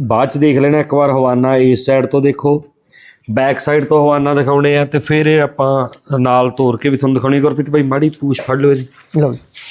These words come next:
Speaker 1: ਤੁਸੀਂ ਫਿਰ ਇਹਦਾ ਹਵਾਨਾ ਦੇਖੋ, ਕਾਫੀ ਗੁੰਦਿਆ ਹੋਇਆ ਨਾੜਾਂ ਦੇ ਨਾਲ। ਕੋਈ ਗੱਲ ਨਹੀਂ ਬਾਈ, ਪਰਲਾ ਪਾਸਾ ਫਿਰ ਦਿਖਾਉਂਦੇ ਆਪਾਂ।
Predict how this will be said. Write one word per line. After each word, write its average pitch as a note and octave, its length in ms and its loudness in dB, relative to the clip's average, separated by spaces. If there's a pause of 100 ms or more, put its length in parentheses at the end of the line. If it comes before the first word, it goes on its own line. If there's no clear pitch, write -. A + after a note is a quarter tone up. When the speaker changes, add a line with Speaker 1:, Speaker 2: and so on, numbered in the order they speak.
(880)
Speaker 1:
ਤੁਸੀਂ A#2 360 0
ਫਿਰ C#3 400 0
ਇਹਦਾ B2+ 220 2
ਹਵਾਨਾ A2 400 0
ਦੇਖੋ, A#2 380 -2 (600)
ਕਾਫੀ C3 280 0
ਗੁੰਦਿਆ B2 440 2
ਹੋਇਆ A#2 160 4
ਨਾੜਾਂ G#2+ 360 0
ਦੇ G#2+ 120 -2
ਨਾਲ। G#2+ 340 2 (520)
ਕੋਈ D#3+ 120 2
ਗੱਲ E3 120 4
ਨਹੀਂ D#3 100 2
ਬਾਈ, D3+ 100 2
ਪਰਲਾ C3 300 0
ਪਾਸਾ B2 280 -2
ਫਿਰ A#2+ 240 -4
ਦਿਖਾਉਂਦੇ F#2+ 380 -12
ਆਪਾਂ। E2 200 -20